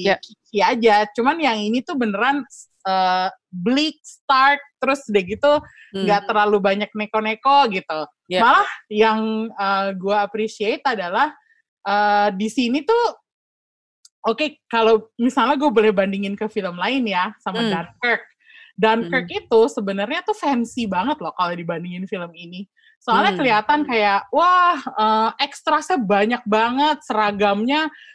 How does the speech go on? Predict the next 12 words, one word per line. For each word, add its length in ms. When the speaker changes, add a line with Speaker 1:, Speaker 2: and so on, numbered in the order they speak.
Speaker 2:
semua 480
detail, 640
rapi 640
gitu 160
kan. 240
Speaker 1:
Hmm. 140
Speaker 2:
Sementara 500
ini 240
tuh 140
kayak 340
ya 160
udah, 320